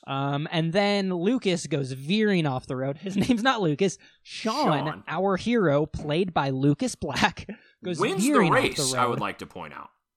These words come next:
Speaker 1: Yeah, so he now has claim to her. <laughs>
Speaker 2: He does, yeah. Um,
Speaker 1: And
Speaker 2: how
Speaker 1: rolls his
Speaker 2: in,
Speaker 1: car
Speaker 2: how in
Speaker 1: a
Speaker 2: God's
Speaker 1: lot.
Speaker 2: name?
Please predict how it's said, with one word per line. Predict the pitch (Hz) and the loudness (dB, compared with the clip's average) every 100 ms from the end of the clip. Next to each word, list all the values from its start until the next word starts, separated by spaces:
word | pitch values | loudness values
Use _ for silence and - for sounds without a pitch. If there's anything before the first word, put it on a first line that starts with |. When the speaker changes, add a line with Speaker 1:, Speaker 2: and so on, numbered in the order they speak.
| _ _ _ | _ _ _
Speaker 1:
Yeah, | 131 175 143 | -6 -2 -2
so | - 170 160 | -4 -6 -6
he | 196 233 | -4 -4
now | 190 160 151 143 | -2 -2 -4 -4
has | - 139 120 | -8 -12 -12
claim | - 185 180 170 156 | -10 -6 -4 -4 -6
to | - 139 | -6 -6
her. | - 123 98 - _ _ - | -6 -10 -10 -18 _ _ -12
<laughs> | - - 117 | -8 -8 -8
Speaker 2:
He | 165 170 | -6 2
does, | 180 143 101 | 4 2 -2
yeah. | 120 104 82 - - _ _ - | -4 -4 -6 -14 -20 _ _ -8
Um, | 147 151 143 135 117 104 95 _ _ _ _ _ _ _ - _ - | -2 0 0 0 -4 -8 -12 _ _ _ _ _ _ _ -20 _ -8
Speaker 1:
And | 190 170 170 | -2 0 0
Speaker 2:
how | 160 359 | 4 6
Speaker 1:
rolls | - - | 6 6
his | 392 | 2
Speaker 2:
in, | - | 0
Speaker 1:
car | 294 - | -2 0
Speaker 2:
how | 123 427 | 0 0
in | 180 | -4
Speaker 1:
a | |
Speaker 2:
God's | - 165 151 117 - | 0 4 4 2 -4
Speaker 1:
lot. | 170 | -4
Speaker 2:
name? | 175 151 | -4 -8